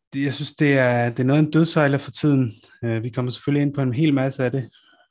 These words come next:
men overordnet, så har jeg den her følelse af, at, øh, jeg er blevet lidt ligeglad med det hele. Jeg ved ikke, hvordan, øh, I har det. Johannes, du sidder og nikker, men da, da Southampton, de scorede til tre tre der, og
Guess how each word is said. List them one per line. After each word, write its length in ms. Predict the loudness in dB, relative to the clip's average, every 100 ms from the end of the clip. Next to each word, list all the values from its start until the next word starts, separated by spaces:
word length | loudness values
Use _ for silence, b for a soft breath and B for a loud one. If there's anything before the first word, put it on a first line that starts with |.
| _
men 160 | -6 -4
overordnet, 560 | -2 0 0 -2 -6 -10
så 100 | -8
har 100 | -6
jeg 100 | -4
den 140 | -4
her 100 | -8
følelse 420 | -6 -6 -6 -6 -6
af, 120 | -8 _ -8
at, 280 | -8 -6 -6
øh, 300 | -4 -4 -8 -12 _ _ _ _ _ _ _ _
jeg 100 | -4
er 40 | -4
blevet 260 | -4 -4
lidt 240 | -4 -6 -8
ligeglad 600 | -2 0 0 0 -4 -6 -10
med 80 | -8
det 80 | -6
hele. 240 | -4 -4
Jeg 100 | -4
ved 100 | -2
ikke, 140 | -2 -2
hvordan, 400 | -2 0 0 0
øh, 440 | -2 -4 -6 -6
I 120 | -4
har 200 | -2 0
det. 80 | -2
Johannes, 340 | -2 -2 -2 -6
du 120 | -8
sidder 220 | -4 -2
og 60 | -2
nikker, 260 | -2 -6 -8 -6
men 160 | -2
da, 360 | 0 0 0 -2 -6 -8 -8 -8
da 60 | -8
Southampton, 520 | -6 -4 -4 -6 -8
de 120 | -8
scorede 280 | -6 -4 -4
til 140 | -6
tre 240 | -10 -8 -8
tre 280 | -6 -8
der, 480 | -8 -8 -8 -10 -12
og 180 | -8 -8